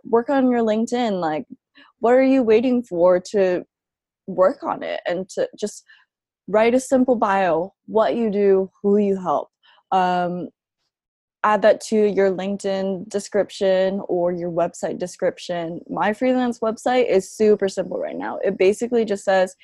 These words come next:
"Hey, I'm Krista. I do design. Here's how you can reach me." Beca-, um, and, um,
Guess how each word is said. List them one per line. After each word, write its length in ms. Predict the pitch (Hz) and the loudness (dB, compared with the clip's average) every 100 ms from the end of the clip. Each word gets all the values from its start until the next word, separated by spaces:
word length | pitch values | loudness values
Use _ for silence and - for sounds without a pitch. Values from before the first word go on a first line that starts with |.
| _ | _
"Hey, 300 | - 269 262 - - - 220 | 2 4 2 -2 -16 -6 0
I'm 200 | 226 220 | 0 0
Krista. 680 | - 196 - 202 196 196 202 - - _ _ - | -2 -2 2 4 6 4 0 -10 -20 _ _ -2
I 160 | 208 | 0
do 160 | 202 202 | 2 0
design. 580 | 202 196 185 185 190 196 | 0 2 0 0 -2 -6
Here's 400 | - 240 254 254 | -2 4 6 4
how 180 | 254 247 | 2 0
you 220 | 226 220 | 2 -2
can 200 | 226 208 | -4 -4
reach 400 | 202 202 - - | -2 -4 -6 -12
me." 220 | 165 147 170 | -10 -8 -4
Beca-, 400 | 185 196 - 202 | -4 -6 -4 0
um, 320 | 202 196 190 - | 2 0 -4 -4
and, 300 | 220 208 214 - - - - - | -4 -2 -4 -8 -20 -20 -16 -4
um, 600 | 208 190 185 175 147 | 0 0 -2 -6 -8